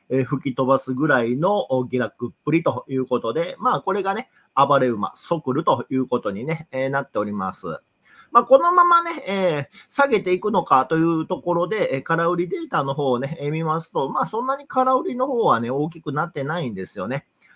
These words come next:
えー、そして、まあ、徐々にですけれどね、まあ、残の方も、まあ、減りつつあるということにね、えー、なっておりますので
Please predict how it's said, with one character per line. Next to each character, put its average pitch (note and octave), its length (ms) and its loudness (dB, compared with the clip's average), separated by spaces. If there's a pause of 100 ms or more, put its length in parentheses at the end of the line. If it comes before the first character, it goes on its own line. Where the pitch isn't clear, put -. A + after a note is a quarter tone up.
(100)
え F#3 80 2
ー、 F#3+ 40 0
そ G3+ 140 0
し G3+ 100 -8
て、 G#3 320 0 (300)
ま G3+ 320 2
あ、 C#3+ 80 2
徐 E3 160 2
々 A#3 200 -2
に F3 60 -2
で C3+ 140 -2
す - 120 -16
け B2 100 -6
れ A2+ 100 -2
ど B2+ 100 -4
ね、 E3 240 -4
ま F3 120 4
あ、 D3 40 0
残 D#3+ 280 -2
の B2+ 80 0
方 B2+ 200 0
も、 B2+ 220 -4
ま C#3 100 -2
あ、 A2+ 80 -10
減 D#3 140 -4
り D#3+ 100 0
つ F3+ 140 -10
つ - 120 -8
あ G3 200 4
る F3 120 -4
と A#2 260 -6
い C#3+ 60 -8
う D3 100 -6
こ C#3 120 -6
と G#2+ 120 -6
に G2+ 120 -8
ね、 D#3+ 280 -8
え C3 140 -8
ー、 - 20 -6
な D3 100 -2
っ C#3 100 -10
て C3+ 80 -4
お C3+ 60 0
り C#3 80 -4
ま D3+ 160 0
す - 120 -16
の D3+ 120 0
で C#3+ 240 -2